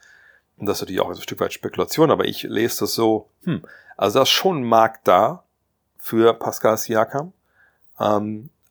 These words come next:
aber das, was man für ihn wohl geben muss, ist nicht wenig, auch wenn er ein werdender Free Agent ist. Und man muss eben auch sehen, wenn man ihn sich holt, dass man, dass er einen neuen Vertrag bei ihm unterschreibt.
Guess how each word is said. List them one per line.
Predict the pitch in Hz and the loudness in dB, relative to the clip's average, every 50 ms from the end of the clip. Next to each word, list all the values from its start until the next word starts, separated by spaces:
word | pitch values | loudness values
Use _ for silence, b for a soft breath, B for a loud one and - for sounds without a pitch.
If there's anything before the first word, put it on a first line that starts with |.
| _ - | _ 0
aber | - 98 113 107 101 - - _ _ _ _ _ _ _ _ _ _ _ _ _ _ _ _ _ _ _ _ _ _ | 2 4 4 4 4 2 -2 _ _ _ _ _ _ _ _ _ _ _ _ _ _ _ _ _ _ _ _ _ _
das, | - 107 113 | -14 -12 -12
was | 120 117 | -10 -8
man | 120 110 104 | -8 -8 -6
für | - 110 98 | -4 -4 -6
ihn | 92 92 | -4 -4
wohl | 95 95 90 92 - - - | -2 0 0 -2 -2 -6 -6
geben | - 113 117 110 104 | -4 -2 -2 -2 -2
muss, | 98 101 107 123 165 185 - - - - _ _ _ _ _ _ _ _ _ _ _ _ _ _ _ _ _ _ _ _ _ _ _ _ _ _ - - - _ _ _ - | -4 -2 0 0 0 0 -2 -6 -12 -14 _ _ _ _ _ _ _ _ _ _ _ _ _ _ _ _ _ _ _ _ _ _ _ _ _ _ -20 -20 -20 _ _ _ -10
ist | - 120 - - | -6 -6 -4 -2
nicht | 143 147 143 - 127 | 0 -2 0 4 4
wenig, | 135 127 98 90 85 - - - - | 6 6 6 4 -2 -8 -14 -16 -4
auch | - 92 98 | -2 0 2
wenn | 92 113 127 | 2 2 4
er | 139 139 | 4 2
ein | 127 117 | 2 4
werdender | 123 120 123 131 127 127 | 4 4 4 2 0 -2
Free | - - 123 107 101 | -2 0 0 2 2
Agent | 107 104 - 107 110 | 2 0 -4 -6 -4
ist. | 104 104 104 - - - - | -4 -4 -4 -6 -12 -16 -18
Und | - 104 | -14 -12
man | 92 92 92 | -10 -10 -8
muss | 98 101 104 - - | -8 -8 -8 -8 -8
eben | 107 - | -8 -8
auch | - 101 92 | -8 -8 -6
sehen, | 90 92 92 95 98 101 98 | -2 0 0 0 0 0 -4
wenn | 95 95 | -4 -4
man | 95 98 | -4 -6
ihn | 98 95 95 92 | -6 -8 -10 -10
sich | 92 95 - 101 | -12 -10 -4 -2
holt, | 95 95 92 | -2 -2 -2
dass | - - - | -4 -10 -12
man, | - 92 98 107 | -12 -12 -12 -12
dass | - - - | -14 -10 -8
er | - - - | -8 -8 -8
einen | - - - | -10 -10 -10
neuen | - 92 92 | -10 -10 -8
Vertrag | - 87 - - 92 - - | -8 -8 -4 -2 -2 -2 0
bei | - 104 | 0 -2
ihm | 101 101 | 0 -2
unterschreibt. | 101 - 104 - - 110 107 107 - - | -4 -4 -4 -2 0 0 0 0 -2 -8